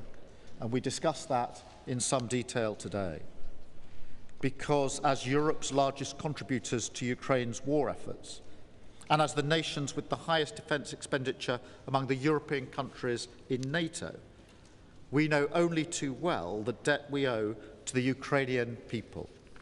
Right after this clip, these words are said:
who fight not just to defend themselves, but for the people and all the people across Europe. So today,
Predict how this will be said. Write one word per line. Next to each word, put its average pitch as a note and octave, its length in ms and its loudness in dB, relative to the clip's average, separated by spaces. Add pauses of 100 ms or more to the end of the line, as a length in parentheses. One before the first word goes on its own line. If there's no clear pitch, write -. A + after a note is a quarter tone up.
(600)
who D3+ 100 6
fight D#3 400 4 (600)
not C#3+ 100 -8
just F#3+ 160 4
to - 80 -2
defend D#3+ 480 4
themselves, B2+ 840 0 (1400)
but C#3+ 300 6 (320)
for D#3 120 2
the C#3 80 4
people D3 640 0 (160)
and C#3 140 0
all D#3 240 6
the C3 80 0
people A2+ 380 -2
across - 420 -2
Europe. F2 360 -4 (1300)
So - 160 6
today, F3 640 4